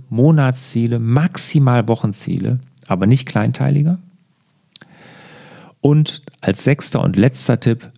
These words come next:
unterstütze deine Mitarbeiter beim Selbstmanagement, was die Organisation, was die Struktur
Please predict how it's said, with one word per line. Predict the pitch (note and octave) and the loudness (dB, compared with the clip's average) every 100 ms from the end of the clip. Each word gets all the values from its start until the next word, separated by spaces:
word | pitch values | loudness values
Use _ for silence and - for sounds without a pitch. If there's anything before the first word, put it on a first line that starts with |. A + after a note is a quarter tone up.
| _ | _
unterstütze | - A#2+ F2+ - - B2 - G#2 | -6 -2 -2 -2 -2 -2 -2 -2
deine | F#2+ G2+ | 0 2
Mitarbeiter | E2+ E2+ - - E2+ - G2+ | 0 0 -2 -2 -4 -2 -2
beim | G2 G#2 A#2 A2+ | 0 0 2 0
Selbstmanagement, | F#2+ E2+ - - - - - - - - - - _ | 0 -2 -2 -6 -6 -6 -8 -8 -10 -12 -20 -20 _
was | A#2 B2+ | -2 0
die | - - | 0 0
Organisation, | A#2 A#2 A2 A2 - - F2+ F#2+ G2 - _ _ - | 2 2 2 0 -2 -2 0 0 -4 -10 _ _ -4
was | G2+ - | -4 -2
die | - | -4
Struktur | - - F#2+ - - - F2+ | -4 -4 -6 -6 -4 -4 -4